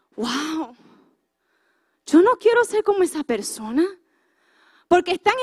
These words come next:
en el mismo lugar, con la misma fe que tenían hace mucho tiempo atrás, con los mismos pensando en lo que Dios hizo en el pasado. "Ay, mira, sí, sí, mira, no, aquel retiro que yo fui en el mil novecientos ochenta y seis, Dios hizo algo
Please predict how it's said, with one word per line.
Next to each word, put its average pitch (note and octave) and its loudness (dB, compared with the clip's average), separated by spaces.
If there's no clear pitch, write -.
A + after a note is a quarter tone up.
en F#4 2
el D#4 6
mismo A#4 6
lugar, E4+ 4
con D4+ 2
la A#3+ -4
misma A#4 2
fe G#4 2
que G4 0
tenían F4 4
hace F4 0
mucho G4+ 4
tiempo F4+ 2
atrás, D4+ 2
con F4 4
los E4+ 4
mismos A#4 2
pensando F#4+ 2
en G4 2
lo F4+ 2
que F4 0
Dios F4+ 2
hizo G4+ 0
en F4+ 2
el F4 2
pasado. F4+ 2
"Ay, B4+ 4
mira, B4+ 2
sí, A4 2
sí, G#4+ 4
mira, A#4+ 0
no, G#4+ 2
aquel G4+ -2
retiro A4 2
que G4+ -4
yo F#4+ 2
fui G#4+ 0
en G4+ -2
el F#4+ 0
mil F4+ 2
novecientos G4+ 4
ochenta F#4+ 2
y E4 8
seis, E4+ 0
Dios D#4+ 4
hizo G#4 4
algo A#4+ 4